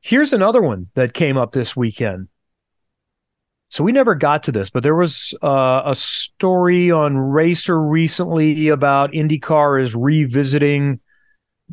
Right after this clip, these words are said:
the franchise system. I didn't, it came, like, on a race weekend. I, I still haven't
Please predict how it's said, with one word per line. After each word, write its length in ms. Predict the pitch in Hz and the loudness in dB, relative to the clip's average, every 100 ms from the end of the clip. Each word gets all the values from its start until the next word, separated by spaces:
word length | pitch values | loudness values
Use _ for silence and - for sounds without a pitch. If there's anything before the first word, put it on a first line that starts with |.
| - _ | -20 _
the 680 | 127 131 135 131 131 127 110 - _ _ _ _ _ | -2 2 2 2 2 0 -2 -8 _ _ _ _ _
franchise 680 | - 170 151 143 135 113 - | -4 -2 0 -2 -2 -2 -4
system. 500 | 117 - 101 95 98 _ _ _ | -6 -6 -10 -10 -14 _ _ _
I 80 | 147 | -4
didn't, 420 | 151 127 117 120 _ _ _ _ _ _ | -2 -2 -8 -12 _ _ _ _ _ _
it 260 | - 156 - | -14 -12 -4
came, 220 | 175 151 | -2 -2
like, 200 | 139 135 | -2 -2
on 140 | 135 | -4
a 60 | 117 | -2
race 260 | 123 120 | -2 -2
weekend. 320 | 127 117 127 117 | -4 -4 -4 -4
I, 280 | 117 120 | -4 -4
I 40 | 127 | -6
still 280 | - 143 127 | -4 -4 -2
haven't 400 | 117 110 107 | -2 -4 -6